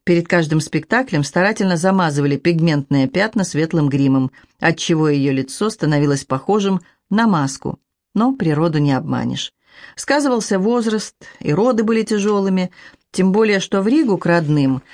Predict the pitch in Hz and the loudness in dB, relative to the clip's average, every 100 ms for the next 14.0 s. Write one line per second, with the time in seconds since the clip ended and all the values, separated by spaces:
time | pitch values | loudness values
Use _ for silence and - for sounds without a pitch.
0 | - - 151 151 170 165 185 170 156 151 | -20 -10 -4 0 2 2 0 0 0 0
1 | 156 156 170 147 147 156 208 277 277 - | 0 0 0 0 0 0 0 0 -2 -12
2 | _ _ - 202 247 269 320 269 220 208 | _ _ -2 0 0 0 0 2 0 0
3 | 208 226 220 214 220 214 - 233 262 196 | -2 0 0 0 0 -2 0 2 2 0
4 | 143 110 - _ _ - 143 233 320 277 | -2 -4 -10 _ _ -4 -2 0 2 2
5 | 254 262 240 240 226 214 208 226 214 196 | 0 0 0 0 0 0 2 2 0 -2
6 | 214 196 202 202 190 131 120 - _ _ | -4 -4 -2 -4 -4 -4 -6 -8 _ _
7 | _ 185 262 220 214 196 220 - 190 220 | _ 0 2 2 2 0 -2 0 -2 0
8 | 233 - 190 180 - 226 226 220 202 - | -2 -2 0 0 -2 -2 0 -2 -4 -8
9 | - 190 214 254 269 233 202 196 170 175 | -6 -2 2 2 0 0 0 2 0 0
10 | 170 247 226 202 196 - 175 180 - 185 | 0 0 0 0 -2 -2 -2 -2 0 0
11 | 170 131 - _ _ _ _ _ - - | 0 -2 -6 _ _ _ _ _ -20 -20
12 | - - 190 214 240 240 233 208 214 220 | -20 -6 0 2 2 2 2 2 2 2
13 | 220 208 208 202 196 - 156 139 139 | 2 0 0 0 -2 -2 0 2 0